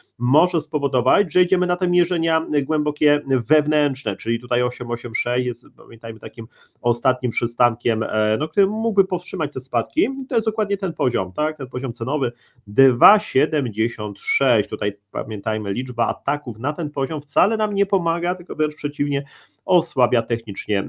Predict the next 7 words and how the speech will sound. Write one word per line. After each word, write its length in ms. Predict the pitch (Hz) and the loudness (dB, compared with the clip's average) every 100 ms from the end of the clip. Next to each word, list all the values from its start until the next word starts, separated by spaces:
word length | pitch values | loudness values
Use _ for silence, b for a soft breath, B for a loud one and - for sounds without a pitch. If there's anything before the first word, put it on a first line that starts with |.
| 107 | -2
e, 240 | 104 101 | 0 0
daną 300 | 98 92 95 | -2 -4 -4
strukturę, 460 | 98 98 92 143 110 | -6 -6 -2 0 0
dany 220 | 98 95 | 0 -4
poziom, 380 | 90 95 92 90 | -4 -4 -4 -4
dane 240 | 87 85 - b b b 101 | -6 -6 -12 b b b -6
mierzenie. 560 | 104 107 104 110 82 | 2 2 4 2 2